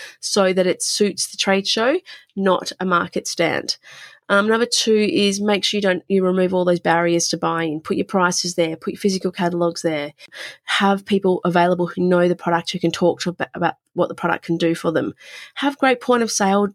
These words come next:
um, display so people can actually see how it looks in store and in situ.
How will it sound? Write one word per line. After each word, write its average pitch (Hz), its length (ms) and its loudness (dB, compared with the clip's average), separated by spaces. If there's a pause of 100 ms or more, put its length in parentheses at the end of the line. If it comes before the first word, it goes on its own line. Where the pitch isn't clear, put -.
(140)
um, 185 400 0 (120)
display 185 540 2
so 175 160 0
people 185 160 0
can 185 100 0
actually 180 220 -4
see 175 220 -2
how 170 160 -4
it - 80 -8
looks 175 300 -4
in 175 180 -2
store 165 400 -2
and - 100 -4
in 170 160 2
situ. - 540 -4